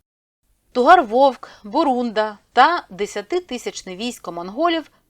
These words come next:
мертве, а Максиму вдається врятуватись. Відчуваючи, що помирає, Захар Беркут виголошує пророчі слова.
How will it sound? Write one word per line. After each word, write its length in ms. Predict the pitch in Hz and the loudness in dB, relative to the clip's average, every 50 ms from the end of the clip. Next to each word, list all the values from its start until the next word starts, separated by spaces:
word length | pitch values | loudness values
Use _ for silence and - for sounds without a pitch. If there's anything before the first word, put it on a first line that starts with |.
| _ | _
мертве, 580 | - 185 175 165 165 160 - - - 151 151 - _ _ _ _ _ _ _ _ _ | -12 -8 -8 -8 -8 -10 -12 -16 -18 -18 -18 -18 _ _ _ _ _ _ _ _ _
а 100 | _ 185 | _ -2
Максиму 640 | 190 175 165 - - - - 302 392 403 269 160 151 _ _ _ _ | -2 -2 -4 -8 -8 -8 -4 -4 -2 -2 -4 -6 -8 _ _ _ _
вдається 600 | 180 175 190 190 175 147 151 175 180 - - 254 | -12 -4 -4 -4 -4 -4 -8 -10 -10 -6 -6 -4
врятуватись. 800 | 247 254 233 - 233 208 190 180 160 151 - 151 147 - _ _ _ _ _ _ _ _ _ _ _ _ | -2 -4 -4 -4 -6 -2 -2 -2 -2 -2 -6 -14 -20 -20 _ _ _ _ _ _ _ _ _ _ _ _
Відчуваючи, 800 | 190 226 - - 285 285 339 381 381 370 - - - 277 254 - - | -10 -10 -6 -6 0 4 4 4 4 4 0 -4 -6 -6 -6 -8 -8
що 300 | - - - - 254 254 | -14 -16 -6 -6 -6 -4
помирає, 560 | - 226 214 220 226 269 320 349 311 240 190 | -4 -8 -6 -4 -2 2 2 2 2 2 -2
Захар 360 | 175 196 185 - 226 220 220 | -6 -10 -4 -2 0 0 0
Беркут 460 | 190 190 269 320 349 - - 294 - | -2 0 0 0 0 0 -6 -10 -10
виголошує 640 | 220 190 190 175 180 339 - 208 240 - - 269 254 | -10 -10 -8 -8 -6 -6 -4 -6 -6 -6 -6 -8 -8
пророчі 560 | 254 - 202 185 165 160 170 185 185 - 196 | -6 -6 -8 -6 -6 -6 -8 -10 -10 -12 -16
слова. 480 | - - - 190 185 165 170 156 147 | -16 -12 -10 -10 -8 -6 -6 -6 -6